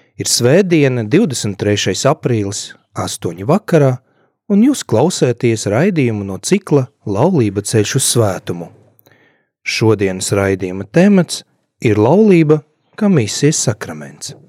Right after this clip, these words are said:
Šīs dienas raidījuma piedalās Dievmātes komandas pāris no Vidzemes,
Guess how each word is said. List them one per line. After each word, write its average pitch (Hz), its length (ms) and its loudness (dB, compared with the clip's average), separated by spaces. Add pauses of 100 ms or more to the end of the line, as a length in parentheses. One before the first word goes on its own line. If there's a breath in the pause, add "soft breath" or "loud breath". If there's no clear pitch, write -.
(920)
Šīs 98 220 -2
dienas 90 260 -4
raidījuma 139 640 2
piedalās 95 640 -2
Dievmātes 101 500 -4
komandas 98 400 -4
pāris 104 400 -4
no 78 160 -16
Vidzemes, 190 600 -2